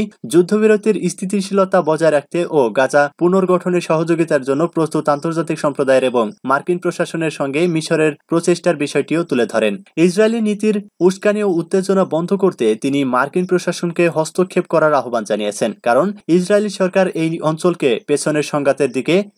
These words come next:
ঠেলে দেওয়ার চেষ্টা করছে। এ সময় আবু রুদানি জোর দিয়ে বলেন, জেরুজালেম নিয়ে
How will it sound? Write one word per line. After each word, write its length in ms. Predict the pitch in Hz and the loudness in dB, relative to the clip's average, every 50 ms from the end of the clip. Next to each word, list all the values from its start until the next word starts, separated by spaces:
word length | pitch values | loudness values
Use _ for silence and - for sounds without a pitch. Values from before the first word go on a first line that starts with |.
| _ - | _ -6
ঠেলে 200 | - 175 180 185 170 | -2 0 2 2 4
দেওয়ার 280 | 180 180 175 170 - - | 4 4 2 2 2 -2
চেষ্টা 220 | 127 - - 107 | -2 0 -2 -2
করছে। 320 | - 110 107 - - 123 110 101 - - 165 180 | -2 -2 -4 -2 0 0 0 0 -2 0 -2 0
এ 20 | |
সময় 320 | - - 202 202 208 208 - - 170 | 0 0 0 0 0 0 0 0 -2
আবু 140 | 160 175 175 | 2 2 2
রুদানি 380 | 160 165 175 170 185 185 180 180 156 - | 4 4 4 4 4 2 2 2 0 0
জোর 140 | 165 165 151 147 | 0 0 0 2
দিয়ে 120 | 156 151 139 127 | 2 2 4 4
বলেন, 200 | 127 123 151 185 208 202 - 110 - | 4 4 4 2 0 -2 -6 -2 0
জেরুজালেম 500 | 175 185 196 196 190 196 196 196 190 190 185 | 2 2 2 2 2 2 2 4 2 2 2
নিয়ে 140 | 190 190 | 4 2